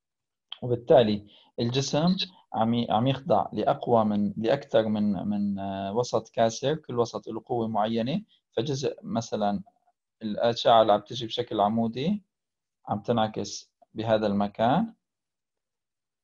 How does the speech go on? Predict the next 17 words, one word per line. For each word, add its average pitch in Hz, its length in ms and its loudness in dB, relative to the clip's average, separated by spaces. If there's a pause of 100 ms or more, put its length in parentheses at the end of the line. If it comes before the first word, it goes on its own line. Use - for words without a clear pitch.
(920)
الأشعة 110 420 2
الثانية 113 260 0
اللي 110 120 0
عم 107 80 -2
تجي 110 160 -8
بشكل 113 300 -10
أفقي - 280 -8
عم 107 100 -2
تنعكس 113 420 -6
بهذا 110 220 -4
المكان. 101 360 -4
يعني 92 160 -4
سطح - 340 -10
القرنية 117 600 -4 (180)
هذا 135 240 -4 (380)
غير 143 240 6
منتظم، 104 500 -2